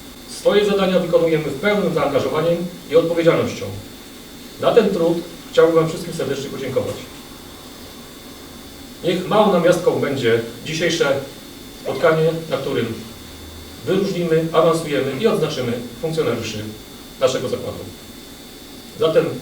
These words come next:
trud i wasz wysiłek serdecznie dziękuję. Kolejnym punktem dzisiejszego spotkania będzie uroczyste ślubowanie nowo przyjętych funkcjonariuszy jako znak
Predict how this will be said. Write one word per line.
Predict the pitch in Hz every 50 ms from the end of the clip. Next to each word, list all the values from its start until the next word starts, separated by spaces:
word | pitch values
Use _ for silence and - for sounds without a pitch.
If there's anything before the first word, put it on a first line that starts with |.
| - - - - - - - - -
trud | 165 180 180 180 - - - - -
i | 131
wasz | - 135 131 -
wysiłek | - - - 131 123 123 123 - - -
serdecznie | 196 196 160 156 147 - -
dziękuję. | 107 101 - - - - - - - - - - - - - - - - - - - - - - - -
Kolejnym | - - 226 254 262 220 -
punktem | 165 - - - 104 101 101
dzisiejszego | 98 - - - - - 123
spotkania | 117 - 127 - - - - 139 170 185 185 214 - - - - - - - - - - - - - -
będzie | - 156 156 160 -
uroczyste | 180 190 202 202 202 190 - - - - 175 185 185 185 - -
ślubowanie | - - 233 240 - 160 147 143 147 151
nowo | 160 175 170 185
przyjętych | 185 - - 151 151 151 160 160 160
funkcjonariuszy | 160 156 151 156 - 123 117 107 101 - - - - - - - - - - - -
jako | 208 196 - -
znak | - 135 135 139 135 -